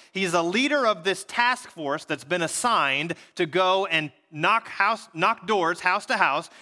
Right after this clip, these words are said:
and drag out anyone who claims the name of Jesus.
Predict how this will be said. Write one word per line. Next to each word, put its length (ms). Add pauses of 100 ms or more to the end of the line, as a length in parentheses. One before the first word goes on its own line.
and 160
drag 400
out 220
anyone 360
who 100
claims 420
the 120
name 420 (260)
of 160
Jesus. 880